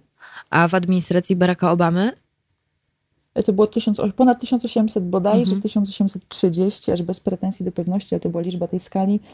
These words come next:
Speaker 2: o, przez osiem lat, e, więc stosunek jakby zupełnie, e, nieporównywalny.
Speaker 1: Mhm. Och, no cóż, e, mam pytanie od słuchacza. E, e, m,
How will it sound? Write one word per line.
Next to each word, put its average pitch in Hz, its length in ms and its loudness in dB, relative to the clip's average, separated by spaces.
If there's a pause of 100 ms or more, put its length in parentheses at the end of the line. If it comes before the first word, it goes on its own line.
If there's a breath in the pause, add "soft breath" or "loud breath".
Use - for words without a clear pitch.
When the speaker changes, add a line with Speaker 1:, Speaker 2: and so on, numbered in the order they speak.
(140 loud breath)
Speaker 2:
o, 190 60 -2
przez - 300 -8
osiem 190 280 0
lat, - 280 -2 (140)
e, 160 300 -4
więc 175 360 -6 (920)
stosunek 175 400 -6
jakby 170 180 -4
zupełnie, 165 560 -4 (540)
e, 175 100 -2
nieporównywalny. 165 760 -2 (200)
Speaker 1:
Mhm. 160 320 4 (1000 loud breath)
Och, 277 320 4
no 233 140 6
cóż, - 380 2
e, 185 340 4
mam 359 260 4
pytanie 339 360 4
od 302 120 -2
słuchacza. 208 760 4
E, 214 40 2
e, 196 580 4
m, 190 340 0